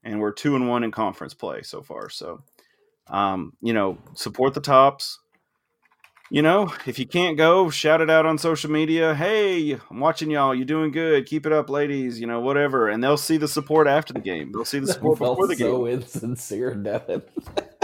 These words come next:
Speaker 2: <laughs>
Speaker 1: I
Speaker 2: "Hey,
Speaker 1: really have
Speaker 2: ladies,
Speaker 1: no
Speaker 2: shout
Speaker 1: idea,
Speaker 2: out
Speaker 1: like,
Speaker 2: to you.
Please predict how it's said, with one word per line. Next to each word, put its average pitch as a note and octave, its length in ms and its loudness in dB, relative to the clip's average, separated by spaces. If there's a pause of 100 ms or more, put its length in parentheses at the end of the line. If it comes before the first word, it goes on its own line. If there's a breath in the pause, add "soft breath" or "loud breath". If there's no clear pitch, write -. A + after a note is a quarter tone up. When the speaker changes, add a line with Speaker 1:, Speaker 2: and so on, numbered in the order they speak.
(140)
Speaker 2:
<laughs> - 800 -20
Speaker 1:
I B2+ 140 8
Speaker 2:
"Hey, - 20 8
Speaker 1:
really B2+ 340 8
have A#2 140 4
Speaker 2:
ladies, A2+ 240 2
Speaker 1:
no A#2 240 6
Speaker 2:
shout G#2+ 180 4
Speaker 1:
idea, A#2 80 8
Speaker 2:
out A#2+ 120 6
Speaker 1:
like, G#2+ 80 2
Speaker 2:
to G#2+ 60 -2
you. F#2+ 640 -2